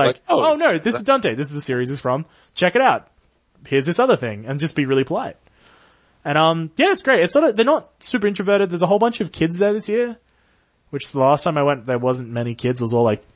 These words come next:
Speaker 2: my, like, twenty-somethings. So, yeah, it's good. Not enough Godzilla stuff.
Speaker 1: No, never.
Speaker 2: Only one piece of Squirtle art.
Speaker 1: And why no kaijus?
Speaker 2: There, okay, here's the thing.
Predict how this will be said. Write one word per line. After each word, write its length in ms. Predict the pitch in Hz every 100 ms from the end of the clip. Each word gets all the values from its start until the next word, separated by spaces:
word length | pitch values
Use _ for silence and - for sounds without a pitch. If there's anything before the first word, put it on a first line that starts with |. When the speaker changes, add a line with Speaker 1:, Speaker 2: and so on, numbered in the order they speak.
| _
Speaker 2:
my, 380 | 107 107 107 104
like, 160 | 104
twenty-somethings. 840 | - 104 110 107 113 117 120 - - -
So, 360 | - 110 110 107 - _ _ _ _ _ _ _ _ _ _ _ _ _ _ _ _ _ _ -
yeah, 140 | 277
it's 100 | -
good. 200 | 147 - -
Not 120 | 226
enough 160 | 254 208
Godzilla 340 | 190 151 104
stuff. 280 | - 87 - _ _ _ _ _ _
Speaker 1:
No, 200 | 135 78 -
never. 160 | 113 147
Speaker 2:
Only 280 | 233 269 262
one 500 | 180 160 196 214 208
piece 240 | 214 190
of 80 | 180
Squirtle 400 | - 151 131 110
art. 220 | 95 90 - _ _ _ _ _ _
Speaker 1:
And 260 | 104 101 92
why 260 | 101 117
no 240 | 113 104 104
kaijus? 640 | - 92 82 78 80 - _ _ _ _ _ _ _ _ _ _ _ _ _ 175
Speaker 2:
There, 480 | 156 214 294 196
okay, 280 | 180 180 113
here's 160 | 131 185
the 80 | 196
thing. 280 | 139 92